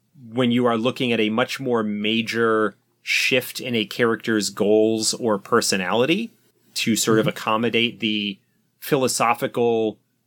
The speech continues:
Speaker 1: complexities that, that are involved in following a second discipline, which are not quite the same with the path, and quite often to help fill in, potentially fill in gaps to,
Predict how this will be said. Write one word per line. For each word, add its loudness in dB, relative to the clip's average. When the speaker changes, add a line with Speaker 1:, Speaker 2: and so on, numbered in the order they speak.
Speaker 1:
complexities -2
that, 0
that 4
are 4
involved 4
in 4
following 2
a -2
second 0
discipline, -2
which -4
are 2
not 0
quite -2
the -6
same -2
with -4
the -6
path, -2
and -2
quite 0
often 2
to 0
help 0
fill 0
in, 0
potentially -2
fill 0
in -2
gaps -2
to, -2